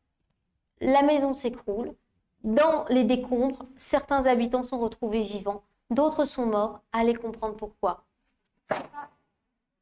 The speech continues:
c'est pas en, en fonction de leur mérite, bien sûr. On, il y a de l'aléa. Dans un attentat,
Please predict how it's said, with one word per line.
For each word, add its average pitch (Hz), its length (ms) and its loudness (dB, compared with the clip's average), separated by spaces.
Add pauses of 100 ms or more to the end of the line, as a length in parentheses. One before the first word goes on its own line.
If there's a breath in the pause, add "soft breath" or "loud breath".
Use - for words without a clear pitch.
(1400 loud breath)
c'est 269 200 0
pas 285 440 4
en, 247 60 4
en 226 40 0
fonction 262 420 0
de 240 100 4
leur 226 240 4
mérite, 262 500 2
bien 240 200 -4
sûr. 330 280 0 (1300)
On, 277 260 2 (480)
il 254 120 2
y 285 60 6
a 294 60 6
de 294 120 4
l'aléa. 262 520 4 (480)
Dans 262 260 4
un 254 120 6
attentat, 262 640 2